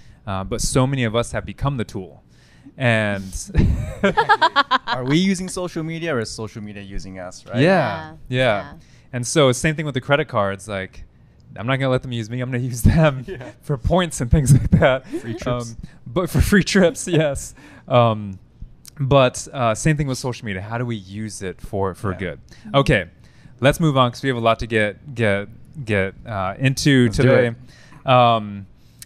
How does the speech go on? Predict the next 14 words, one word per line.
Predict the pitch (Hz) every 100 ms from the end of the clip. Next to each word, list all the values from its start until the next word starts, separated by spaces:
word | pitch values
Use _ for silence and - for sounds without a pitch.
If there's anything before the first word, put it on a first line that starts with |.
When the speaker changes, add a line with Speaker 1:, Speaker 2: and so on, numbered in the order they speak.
| -
Speaker 1:
the | 127
next | 131 156 -
topic | - 131 131 135
we're | 127
gonna | 113
deal | 104 117 127
with | 175 175 -
is | 135 123 120 110 104 -
L | 135
G | 139
B | 143 151
T | - 147
Q | - 139 127 117
plus | - 127 110 107 - - - -